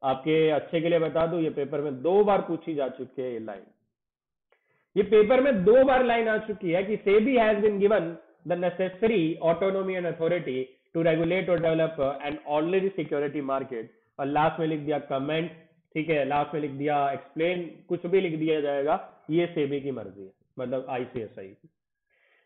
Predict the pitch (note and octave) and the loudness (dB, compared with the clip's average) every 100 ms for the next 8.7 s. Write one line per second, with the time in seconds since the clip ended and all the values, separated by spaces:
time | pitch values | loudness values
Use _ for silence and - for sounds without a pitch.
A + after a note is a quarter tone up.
0 | _ G3+ A3+ C4+ C4 B3+ B3+ B3 A#3+ A3 | _ 4 6 6 4 4 2 2 2 4
1 | G3+ G#3 G#3 F#3+ G3+ B3 - G3 G#3 F#3+ | 4 4 2 0 -2 -4 0 0 0 0
2 | G3+ G3+ G#3 F#3 F3+ - F#3+ F3+ D#3+ F3 | 2 2 0 -4 -4 -2 -2 0 0 -2
3 | E3+ F3 E3+ E3+ E3+ B3+ - - - E3 | 0 -2 0 0 0 -2 -8 -8 -2 -2
4 | - F#3+ G#3 A3+ G#3 G3+ F#3+ - G3+ F#3+ | 2 2 2 2 0 -2 -4 -2 -2 0
5 | F#3 F3+ F3 D#3+ E3 D3+ D#3 E3 C3+ C#3 | 0 -2 -4 -4 -4 -2 -2 -2 -4 -4
6 | C#3+ C#3+ E3 E3 B2+ C#3+ C#3 C3 B2 A2+ | -6 -6 -6 -6 -6 -8 -8 -8 -10 -10
7 | - - A#2 A2 D#3+ E3+ B2 C3 C3 C3+ | -12 -14 -14 -6 -4 -4 -4 -6 -6 -8
8 | C#3+ C3 C3+ A#3+ - - | -8 -8 -6 -6 -8 -20